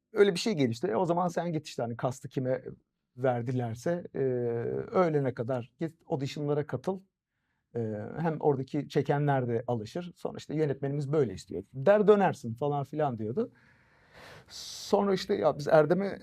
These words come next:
Erdem olduğu için mi gülüyoruz yoksa komik olduğu için mi?" gibi bir gözle bakmaya karar verdiler.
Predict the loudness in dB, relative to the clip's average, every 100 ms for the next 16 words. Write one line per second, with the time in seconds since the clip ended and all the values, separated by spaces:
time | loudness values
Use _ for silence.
0 | 2 4 4 2 0 -2 -4 -4 -2 0
1 | 2 2 0 -8 -6 -2 2 2 2 2
2 | 2 2 -2 -2 -4 -2 -2 -4 -4 2
3 | 4 4 4 2 0 0 -2 0 0 0
4 | -2 -2 -2 -2 -2